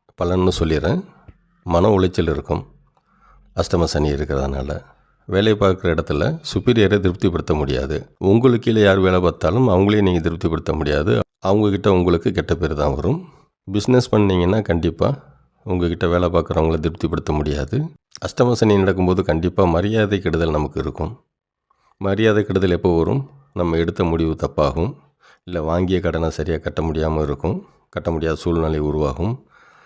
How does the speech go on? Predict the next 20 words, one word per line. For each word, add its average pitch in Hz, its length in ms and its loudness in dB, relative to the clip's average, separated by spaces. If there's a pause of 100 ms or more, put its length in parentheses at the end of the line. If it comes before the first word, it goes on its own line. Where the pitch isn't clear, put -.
(140)
அல்லது 92 240 0
வாங்கிய 95 340 2
கடனுக்கு 85 520 -2
சரியா 76 360 -4 (640)
வட்டி 87 200 -2
கட்ட 87 180 -2
முடியாம 78 380 -4
சூழ்நிலை 76 420 -4
இருக்கும், 87 320 -6 (720)
அல்லது 95 320 -2
மாதம் 90 340 2
மாதம் 90 260 2
இ 87 100 -2
எம் 92 180 4
ஐ 85 60 2
கட்டுறோம் 80 380 -4
இல்லையா, 80 240 -2 (1300)
வீட்டு 87 220 -2
லோன் 78 320 -2
அல்லது 73 300 -4